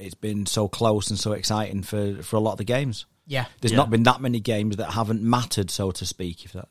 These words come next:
Speaker 1: if that makes sense.
Speaker 3: No, that's true.
Speaker 1: So I think there's a, I think there's a double whammy there, I think, on that. But it's good to see.
Speaker 3: I think having more, um, Saturday, Sunday games has helped as well.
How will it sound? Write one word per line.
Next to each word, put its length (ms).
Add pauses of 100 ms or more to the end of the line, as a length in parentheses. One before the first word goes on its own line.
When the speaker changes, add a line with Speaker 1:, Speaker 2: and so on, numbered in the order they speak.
Speaker 1:
if 120
that 120
makes 240
sense. 400
Speaker 3:
No, 260
that's 220
true. 300 (720)
Speaker 1:
So 140
I 80
think 160
there's 160
a, 140
I 60
think 100
there's 120
a 60
double 300
whammy 300
there, 220
I 60
think, 300
on 160
that. 180
But 80
it's 80
good 220
to 100
see. 140
Speaker 3:
I 200
think 140
having 220
more, 540
um, 520 (140)
Saturday, 340
Sunday 380
games 340
has 140
helped 280
as 140
well. 320